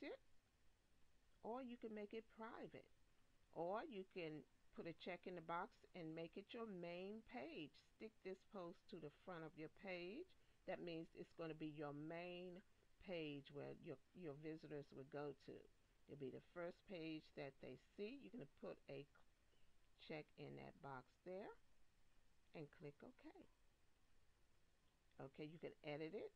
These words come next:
You can edit your date. Okay, what if you wrote it on October the, the, the, the fifteenth, but you don't want people to see it until another date, so you can edit that date for people to see it on whichever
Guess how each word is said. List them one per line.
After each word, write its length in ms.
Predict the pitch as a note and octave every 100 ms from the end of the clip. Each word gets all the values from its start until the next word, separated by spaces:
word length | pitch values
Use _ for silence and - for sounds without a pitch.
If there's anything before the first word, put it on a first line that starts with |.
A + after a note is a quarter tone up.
| -
You 100 | D3+
can 160 | D#3 - -
edit 320 | D#3+ F3 -
your 160 | B3+ A3+
date. 380 | A#3 B3+ - - - - - - - -
Okay, 300 | D3+ D3 G#3
what 180 | D4 A#4+
if 140 | G#4
you 260 | C4+ C#4 A#3 D#3
wrote 300 | F3 A#3 G#3+
it 160 | E3 -
on 320 | E3+ D#3+ D#3 -
October 560 | D#3 D#3+ F#3+ F3 E3 D#3 D3+
the, 240 | D3 C3+ -
the, 100 | C3+ - -
the, 140 | C3 C3 B2+
the 140 | B2+ C3 -
fifteenth, 480 | - G3 - D#4 G4
but 320 | - G3 - - - - - -
you 80 |
don't 220 | A3+ G3 E3+
want 240 | F3+ -
people 240 | G3+ E3
to 80 | D#3 - -
see 160 | C4
it 80 | A#3 -
until 320 | F3+ G3+ F3
another 400 | D#3 D#3 C#3+ C3+ -
date, 320 | F#3+ A4 - - -
so 80 | D3+
you 160 | D3 F3
can 160 | C#3 - - -
edit 340 | E3+ C4+ - - - - - - - - -
that 220 | D3 C#3+ -
date 260 | D3+ C#3+ - - - - - -
for 80 | D3 C#3+
people 300 | A3 G3+ - -
to 80 | D#3+ -
see 240 | - A3 E3
it 100 | D#3+ -
on 320 | D3+ D3 C#3+
whichever 560 | D#3+ - - F#3 F3